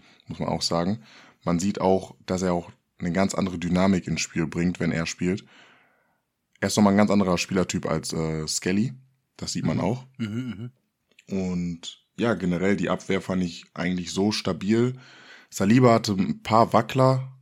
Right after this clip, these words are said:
Speaker 1: die er auch schon letzte Saison hatte, aber ich hoffe mal, dass er diese Saison, beziehungsweise in den nächsten Spielen, das jetzt mal ausmerzt komplett und wieder sicher ist, komplett in seiner Aktion. Klar, er hat auch wieder gute Aktionen gehabt, das sowieso.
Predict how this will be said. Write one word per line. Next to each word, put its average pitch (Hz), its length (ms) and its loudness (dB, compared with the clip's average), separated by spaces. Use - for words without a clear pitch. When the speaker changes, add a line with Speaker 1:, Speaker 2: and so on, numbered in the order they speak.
Speaker 1:
die 98 100 0
er 92 60 4
auch 95 100 4
schon 98 140 0
letzte 107 240 0
Saison 110 220 4
hatte, 110 180 0
aber 90 120 0
ich - 200 -6
hoffe 104 240 2
mal, 92 140 4
dass 87 180 -2
er 87 80 -2
diese 90 260 -4
Saison, 90 460 -2
beziehungsweise 85 400 -6
in 85 60 -2
den 85 60 0
nächsten 85 240 -6
Spielen, 82 240 -6
das 82 160 -8
jetzt - 160 -10
mal 80 280 -4
ausmerzt 92 600 -4
komplett 98 580 -4
und 80 400 -6
wieder 90 240 2
sicher 104 360 2
ist, - 360 -2
komplett 101 320 -2
in 101 80 2
seiner 98 160 0
Aktion. 101 480 -2
Klar, 92 260 2
er 92 60 6
hat 87 100 0
auch 80 160 -4
wieder 82 220 0
gute 85 260 -6
Aktionen 87 360 -2
gehabt, 82 180 -4
das 78 120 -6
sowieso. 80 400 -4